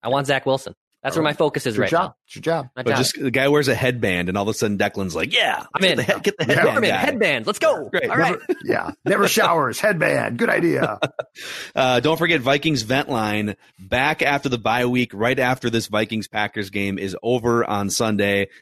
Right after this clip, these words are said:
Speaker 3: and you can find it live on Purple Daily Podcast YouTube channel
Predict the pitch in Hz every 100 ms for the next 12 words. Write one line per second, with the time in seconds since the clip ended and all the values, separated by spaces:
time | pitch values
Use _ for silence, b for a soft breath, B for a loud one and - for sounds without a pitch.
0 | _ 101 104 107 98 110 104 98 85 98
1 | 107 117 120 110 - 90 92 92 92 -
2 | _ _ 123 120 135 117 107 110 110 -
3 | 101 101 110 104 - 104 101 87 87 80